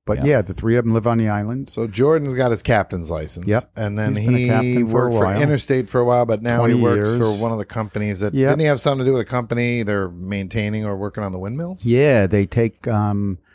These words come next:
Speaker 1: all the, um, people out to the windmills who work on the windmills, yeah.
Speaker 3: And then he,
Speaker 1: Yep.
Speaker 3: the same company obviously operates out of somewhere down south.
Speaker 1: Um, they operate out of Virginia, which is where he goes a lot, and, uh,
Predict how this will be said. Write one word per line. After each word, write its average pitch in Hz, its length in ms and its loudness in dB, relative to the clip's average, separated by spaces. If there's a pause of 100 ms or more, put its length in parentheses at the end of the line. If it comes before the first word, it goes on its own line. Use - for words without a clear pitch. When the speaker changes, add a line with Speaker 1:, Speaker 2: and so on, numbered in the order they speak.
(160)
Speaker 1:
all 104 240 2
the, 98 320 2
um, 92 480 -2 (320)
people 104 260 2
out 95 180 2
to 101 80 0
the 87 80 2
windmills 90 480 2
who 87 80 -2
work 85 280 -6
on 76 100 -4
the 76 80 -6
windmills, 80 500 -8
yeah. 50 180 -8 (340)
Speaker 3:
And 107 180 -4
then 98 580 -2
he, 101 120 -8
Speaker 1:
Yep. 113 160 0
Speaker 3:
the 123 80 0
same 117 260 2
company 95 480 0
obviously 92 340 0
operates 87 480 -2
out 85 200 0
of 78 100 -4
somewhere 90 300 -2
down 85 240 -4
south. 87 420 -6 (200)
Speaker 1:
Um, 107 720 0
they 107 180 4
operate 110 300 2
out 104 120 4
of 87 60 -2
Virginia, 101 640 2
which 98 260 -8
is 85 140 -6
where 92 220 -4
he 92 180 -6
goes 90 320 -2
a 98 60 -4
lot, 95 440 -4
and, 90 320 -8
uh, 92 100 -6